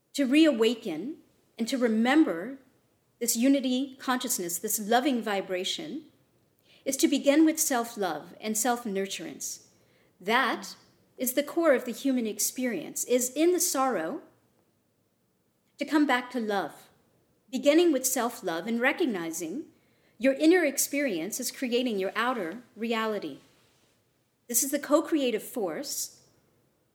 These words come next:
that is a constant across the universe.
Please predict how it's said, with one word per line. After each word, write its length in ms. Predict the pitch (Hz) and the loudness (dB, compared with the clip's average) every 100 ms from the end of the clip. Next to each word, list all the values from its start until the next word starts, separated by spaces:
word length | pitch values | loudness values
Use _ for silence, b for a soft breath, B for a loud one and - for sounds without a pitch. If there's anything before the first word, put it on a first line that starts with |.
| _ _ _ _ _ _ _ - | _ _ _ _ _ _ _ 0
that 160 | 247 | 4
is 520 | 254 226 247 - - _ _ _ _ _ _ _ _ _ _ _ | 4 4 2 -4 -6 _ _ _ _ _ _ _ _ _ _ _
a 40 | - | -14
constant 640 | - 277 285 - 160 - - | -4 0 0 -2 -6 -8 -10
across 460 | 208 247 220 - | -6 -4 -4 -6
the 80 | 202 | -6
universe. 760 | 196 208 175 160 - - - | -6 -6 -8 -12 -10 -10 -12